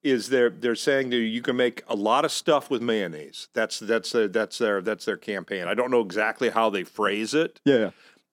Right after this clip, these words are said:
Speaker 1: But it's like, "Oh, we have all these things in the refrigerator. What do we do?" Well, add a little Hellmann's and you can make this.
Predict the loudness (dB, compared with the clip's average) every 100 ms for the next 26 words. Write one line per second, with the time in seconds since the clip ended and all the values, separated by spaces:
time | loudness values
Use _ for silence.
0 | -2 0 0 0 0 0 2 2 4 2
1 | 4 4 2 -2 -4 -2 -2 -2 0 -2
2 | 0 2 2 4 2 2 0 0 0 -2
3 | 0 0 2 0 2 0 2 2 -2 -4
4 | -10 _ _ -8 -6 -6 -4 -4 -4 -2
5 | -4 -2 -10 -12